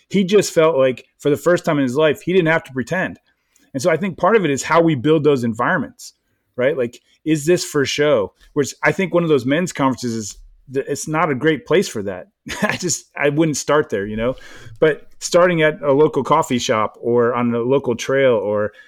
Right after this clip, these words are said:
one of the guys I used to run with Tuesdays and Thursdays, when you're running together, you're not looking each other in the eyes. Man, we unbared our hearts to each other. And then we turned around and started offering that to other guys. And they were like, "Well, if these guys, you know, when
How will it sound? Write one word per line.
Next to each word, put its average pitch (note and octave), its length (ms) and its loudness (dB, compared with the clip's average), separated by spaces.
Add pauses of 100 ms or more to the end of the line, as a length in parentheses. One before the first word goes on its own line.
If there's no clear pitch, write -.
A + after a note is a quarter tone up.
(140)
one C3+ 160 2
of D3+ 40 0
the C#3 120 0
guys C3+ 200 4
I - 20 2
used C#3 200 0
to C3+ 60 2
run C3+ 260 2
with G#2 260 -4
Tuesdays C3 360 0
and A#2+ 120 -2
Thursdays, A2 420 0
when A#2 160 -2
you're D3+ 140 2
running F3+ 280 2
together, B2+ 340 0
you're B2+ 120 0
not D3 180 2
looking D3 220 0
each C3 120 -2
other C3+ 140 2
in B2 80 2
the A2+ 100 -4
eyes. B2+ 360 -2
Man, C#3 240 -2
we F#3 140 0
unbared C3+ 360 0
our A2+ 120 2
hearts - 460 -2 (120)
to G#2 140 -8
each G2+ 180 -8
other. G#2 280 -2 (340)
And C#3+ 100 0
then E3+ 60 2
we F#3+ 100 2
turned E3 240 0
around D3 180 4
and C#3+ 80 0
started C3 240 0
offering C3 300 0
that B2+ 140 -2
to - 120 -10
other A#2 140 -2
guys. A#2 400 -2
And A2+ 140 -6
they A#2+ 40 0
were B2 60 2
like, A#2+ 180 0
"Well, C3 120 4
if A#2+ 100 -2
these G3+ 180 -2
guys, C3 360 2 (320)
you B2+ 80 -4
know, B2 60 0
when B2+ 200 0